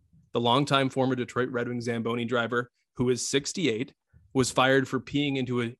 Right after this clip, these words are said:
Zamboni drain in the Zamboni garage at Little Caesars Arena. Uh, there was a bathroom nearby,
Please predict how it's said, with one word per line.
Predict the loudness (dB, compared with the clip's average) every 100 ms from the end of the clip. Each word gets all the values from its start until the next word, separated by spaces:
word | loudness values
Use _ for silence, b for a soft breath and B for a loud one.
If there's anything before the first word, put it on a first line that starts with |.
| -14
Zamboni | -6 -2 -2 0 2 2
drain | 0 -2 -6 -8 -12 _ _ _ _ 0
in | 2 2 0
the | -2
Zamboni | 0 0 2 2 2 0
garage | -2 -4 -4 -4 -6 -10 -14 _
at | -6 -6 -8 -18 _ _ _ _ -10
Little | -8 -8
Caesars | -8 -10 -10
Arena. | -12 -12 -16 _ _ _ _ _ -4
Uh, | -2 -2 -8 -10
there | -10 -10 -10
was | -8 -4
a | 0
bathroom | 0 0 0
nearby, | -2 -2 -4 -10 -12